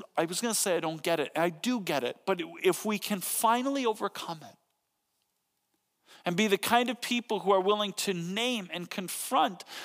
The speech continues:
the things that are causing us to struggle in our relationship, to nip those things in the bud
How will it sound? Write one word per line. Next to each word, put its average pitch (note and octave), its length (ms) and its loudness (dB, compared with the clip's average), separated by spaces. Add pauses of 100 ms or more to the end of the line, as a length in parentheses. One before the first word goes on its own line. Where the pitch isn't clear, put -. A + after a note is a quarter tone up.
(100)
the G3 120 6
things B3 440 2
that G#3 180 4
are G3+ 80 4
causing A3+ 580 4
us F#3 200 2
to G3+ 100 0
struggle A3 480 4
in G3+ 80 0
our G3+ 120 6
relationship, G3 720 0
to F#3 120 0
nip G#3+ 280 0
those B3 220 0
things G#3 280 -2
in G#3 80 0
the G3 80 2
bud F#3 280 4